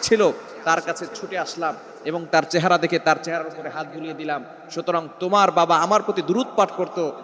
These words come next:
এজন্য দুনিয়াতেও আমি তার পাশে আছি, আখেরাতেও আমি তার পাশে থেকে তার জন্য সুপারিশ করে জান্নাত নিয়ে যাব।" এজন্য অবশ্যই সেই যুবক বলা শুরু করেছে, "সেদিন থেকে আমি আর দুরূদের আমল ছাড়ি না।" আল্লামা শিবলি রহমতুল্লাহ আলাইহি বলেন, "এই ঘটনার পর থেকে আমিও আর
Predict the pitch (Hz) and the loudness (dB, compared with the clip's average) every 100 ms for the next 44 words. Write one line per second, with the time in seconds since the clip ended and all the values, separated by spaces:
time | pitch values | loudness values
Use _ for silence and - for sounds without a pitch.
0 | - 151 190 185 143 175 196 208 202 208 | -10 -6 -4 -6 -4 -4 0 0 2 0
1 | - 180 190 165 165 156 165 147 - 147 | 2 0 2 2 2 0 2 0 0 -4
2 | - - - 180 190 220 202 196 175 190 | -6 -8 2 2 4 4 4 2 2 2
3 | 190 180 165 165 214 196 190 180 - 170 | 2 2 2 2 0 0 2 0 0 -4
4 | 170 170 185 180 - 175 151 131 135 135 | -4 -6 -6 -6 -8 -10 -8 -6 -8 -8
5 | 139 - 120 101 87 87 - - - 123 | -12 -10 -10 -10 -10 -12 -18 -20 -14 -4
6 | 135 226 208 190 285 - 220 175 - - | 0 2 2 4 4 4 4 2 0 -12
7 | - - 214 214 269 330 - 285 - 262 | -12 2 4 4 4 2 4 4 4 0
8 | 254 233 240 208 233 269 220 226 226 226 | 4 4 4 2 2 0 -4 0 2 2
9 | 226 196 202 214 208 190 202 - 202 196 | 0 0 -2 -2 -2 -4 -6 -4 -2 0
10 | 175 - - - - 190 208 190 180 311 | -2 -6 -14 -14 -4 0 0 -2 -4 -6
11 | 277 339 392 269 254 247 233 220 214 214 | -2 0 0 0 -2 -2 2 4 6 4
12 | 208 208 196 190 160 - - 175 254 190 | 4 4 6 4 2 -8 2 6 6 6
13 | 214 240 220 220 202 - 208 185 196 208 | 4 6 6 6 2 2 2 4 2 0
14 | 196 180 | 0 0